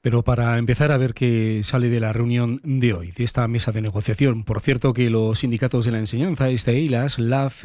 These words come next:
ela y Comisiones Obreras Euskadi, se concentrarán en el Parlamento Vasco y convocarán manifestaciones para el próximo diez de mayo. Osakidetza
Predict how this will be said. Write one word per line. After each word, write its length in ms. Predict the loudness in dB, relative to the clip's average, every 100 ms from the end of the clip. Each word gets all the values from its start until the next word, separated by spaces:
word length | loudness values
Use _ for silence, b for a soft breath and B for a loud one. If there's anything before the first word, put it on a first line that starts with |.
| 0
ela 220 | 2 2
y 80 | 0
Comisiones 560 | -2 -2 -2 -2 -2 0
Obreras 340 | 0 0 0
Euskadi, 500 | -2 2 2 2 0 B B B B
se 160 | -2
concentrarán 720 | 2 2 2 0 2 2 0 -2
en 120 | 0
el 200 | 0 0
Parlamento 480 | 0 0 0 2 2
Vasco 440 | 2 0 0 -2 -2
y 160 | -6 -4
convocarán 560 | -2 -2 -2 -2 0
manifestaciones 720 | -2 -2 -2 -4 -4 -2 -2 -2
para 180 | -2
el 100 | -2
próximo 460 | -2 0 0 0 -2 -8
diez 460 | -4 0 0 -4 -12
de 260 | 0 0 0
mayo. 460 | -2 0 0 -4 -14 B B B B B
Osakidetza 760 | 2 4 2 2 0 0 0